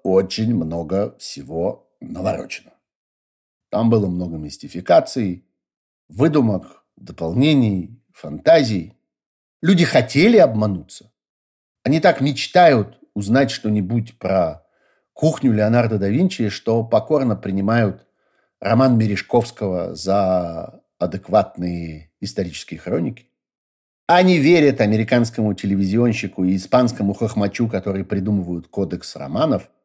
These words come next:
и верят до сих пор. Вы эту книжку можете найти в огромном количестве европейских библиотек, книжных магазинов, на всех сайтах, где продаются книжки. Она до сих пор там, можете купить. Но много есть настоящих тайн,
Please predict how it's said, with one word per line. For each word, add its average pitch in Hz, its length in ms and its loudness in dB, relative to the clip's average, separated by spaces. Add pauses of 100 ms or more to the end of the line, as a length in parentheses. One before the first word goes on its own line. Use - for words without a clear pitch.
(180)
и 185 100 0
верят 175 300 2
до 127 100 -2
сих 120 300 -8
пор. 196 420 -2 (440)
Вы 196 100 -2
эту - 160 -8
книжку 117 380 -4
можете 87 340 -8
найти 82 500 -8 (440)
в - 40 -4
огромном 113 360 0
количестве 92 440 -8
европейских 90 600 -8
библиотек, 85 560 -8
книжных 85 380 -10
магазинов, 87 640 -6 (600)
на 143 120 4
всех - 240 2
сайтах, 135 680 2 (800)
где 101 240 -4
продаются 104 520 -4
книжки. 92 320 -6
Она 135 100 2
до 147 140 2
сих 147 260 -2
пор 107 160 0
там, - 340 -2 (360)
можете 113 260 -4
купить. - 420 -10 (1600)
Но 123 120 2
много 180 320 6
есть 151 280 0
настоящих 113 800 0
тайн, 185 460 0